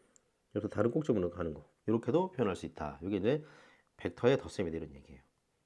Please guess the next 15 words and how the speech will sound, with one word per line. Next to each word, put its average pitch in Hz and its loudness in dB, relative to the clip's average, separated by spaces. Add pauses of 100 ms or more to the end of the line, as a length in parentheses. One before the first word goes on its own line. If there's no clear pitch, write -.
(1000)
일단 117 2
덧셈만. 110 0 (460)
그러면, 87 -6 (640)
어, 90 -4
덧셈만 160 6
가지고 90 0
한번 85 0
해볼게요. 90 0
덧셈만 98 0
가지고. 80 -2 (1300)
<clears throat> 104 6
자, 113 -4 (1500)
보세요. 101 -4 (600)
다음을 139 8
간단하시오. 117 6